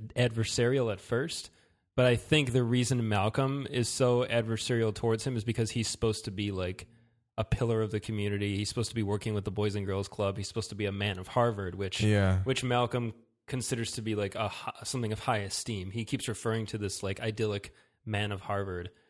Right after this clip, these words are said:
Speaker 1: When he finally meets one and it's, like, a, like, a drug kingpin, I think he's probably just kinda
Speaker 2: <laughs>
Speaker 1: pissed.
Speaker 2: Disappointed and
Speaker 1: Disappointed, exactly, and thinking, like, "Oh, so you just,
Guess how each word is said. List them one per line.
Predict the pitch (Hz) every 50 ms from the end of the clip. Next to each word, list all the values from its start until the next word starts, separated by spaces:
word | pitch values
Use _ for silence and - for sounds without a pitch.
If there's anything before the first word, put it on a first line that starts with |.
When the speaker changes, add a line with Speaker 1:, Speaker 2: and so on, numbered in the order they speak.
| _ _ _ _
Speaker 1:
When | 123 123
he | 117
finally | - 147 131 123 113
meets | 110 107 107 113 113 - -
one | 131 127 127 127 131 139
and | 123 110
it's, | 107 -
like, | 113 98
a, | 104 98 92 98 110 - _ _ _ _ _ _ _ _ -
like, | 110
a | 113
drug | 101 104 - 110 104 110 113
kingpin, | 110 - 135 127 117 135 139 131 127 120
I | 113
think | - 113 107
he's | 135 131 127 -
probably | 123 117 131
just | 123 117 -
kinda | - 120 104
Speaker 2:
<laughs> | - _
Speaker 1:
pissed. | - - - 104 92 - - -
Speaker 2:
Disappointed | - 110 - - 85 - - 101 92 90 87 87 87 85 85
and | 87 85
Speaker 1:
Disappointed, | 170 170 - - - - 175 160 143 127 117 120
exactly, | 120 113 120 135 127 131 123 - 120 110
and | 110 113 110
thinking, | - 131 120 - 123 117 110
like, | 107 104 104 - - _ _ _ _ _ _ _ _ _ _ _ _ _
"Oh, | - 123 117 107 90 90
so | 87 - - 110
you | 104 107 110 113
just, | 110 117 113 107 - - -